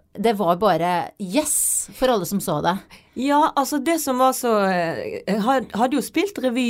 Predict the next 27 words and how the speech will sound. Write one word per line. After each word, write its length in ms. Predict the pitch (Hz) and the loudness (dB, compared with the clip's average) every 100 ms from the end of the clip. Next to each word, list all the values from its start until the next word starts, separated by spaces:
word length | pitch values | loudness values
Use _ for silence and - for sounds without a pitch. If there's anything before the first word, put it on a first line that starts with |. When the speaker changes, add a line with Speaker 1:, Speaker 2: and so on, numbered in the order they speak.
| 214 | 2
Speaker 2:
og 240 | 185 170 | 4 2
komedie 560 | - 208 202 185 160 156 156 | 0 -2 0 0 0 0 0
og, 240 | 156 151 | -2 -2
og 220 | 170 165 160 | -2 -2 0
teater 400 | 180 175 175 143 | 0 0 -2 -4
og 80 | |
sånn 240 | 143 147 143 | -4 -4 -4
før 320 | - 214 320 - _ _ _ | 0 2 2 -4 _ _ _
Kvinnebrannen, 720 | - 196 190 180 180 196 294 - - - - _ 254 | 0 0 0 0 0 0 -4 -8 -20 -20 -20 _ -2
men 180 | 285 | 0
så, 240 | 294 - 370 - - _ _ _ _ _ - | 0 -2 -2 -4 -14 _ _ _ _ _ -2
eh, 120 | - - | -2 0
så 160 | 220 302 | -6 -4
kom 300 | - 359 294 | -2 0 2
jeg 100 | 214 | 2
gjerne 200 | 233 254 | 2 -2
med 120 | 233 | -6
tekstforslag 960 | 233 220 - - - 147 - 160 151 147 | -8 -10 -10 -8 -6 -6 -2 0 0 -2
til 140 | 156 | -4
noen, 380 | 147 143 139 135 _ _ _ _ _ - | -2 -2 -2 -6 _ _ _ _ _ -6
eh, 200 | 160 156 | -4 -2
som 140 | 185 | 0
jeg 120 | 185 | 2
hadde 100 | 180 | 2
skrevet, 520 | 180 160 160 151 139 156 | 2 2 4 2 -2 -6
og 20 | |
så, 140 | 147 | -4